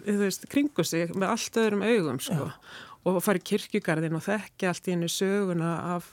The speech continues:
Speaker 1: þú veist, öllu þessu fólki sem að byggði hennar bæ. Það er alveg magnað, sko.
Speaker 2: Mm.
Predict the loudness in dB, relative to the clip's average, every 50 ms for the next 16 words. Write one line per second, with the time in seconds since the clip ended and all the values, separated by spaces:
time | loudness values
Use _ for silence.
0 | -20 _ -8 -6 -4 -4 -4 -6 -8 -12 -12 -8 -8 -4 -2 -2 -2 -2 -4 -4
1 | -6 -6 -8 -8 -8 -6 -6 -6 -6 -6 _ -18 -20 -20 -20 -20 -20 -20 -20 -20
2 | _ -6 -2 0 0 0 2 0 2 2 2 2 0 -2 0 0 0 0 0 -2
3 | -4 -4 -2 -2 0 0 0 0 0 0 0 -2 -2 -2 -2 -2 -2 -4 -6 -4
4 | -2 -2 0 0 0 0 0